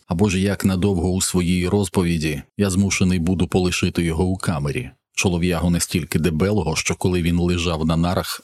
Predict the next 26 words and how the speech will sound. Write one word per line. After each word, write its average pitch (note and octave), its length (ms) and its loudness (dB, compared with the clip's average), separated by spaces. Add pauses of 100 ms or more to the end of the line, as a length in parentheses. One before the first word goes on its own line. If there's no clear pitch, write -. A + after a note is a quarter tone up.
його F2+ 300 2
ноги, F2 280 2
не E2+ 160 2
вміщуючись E2+ 800 0
на F2 80 4
лежаку, E2+ 720 -2
не F#2 180 0
просто F#2+ 420 0
з E2 80 -4
нього E2 220 0
звисали, - 580 -4 (140)
а E2 160 -2
повністю A2 800 2
торкалися F#2 600 -2
ступнями E2+ 680 0
підлоги. D#2+ 600 -4 (1500)
Ви D#3 140 4
ж D3+ 100 -2
бо, C#3+ 120 4
сподіваюся, C3 720 0
ще - 260 0
пам'ятаєте, A2 720 -2
хто - 280 -2
він, C#2 240 -2
той D2+ 220 -2
Кофі, C2+ 460 -4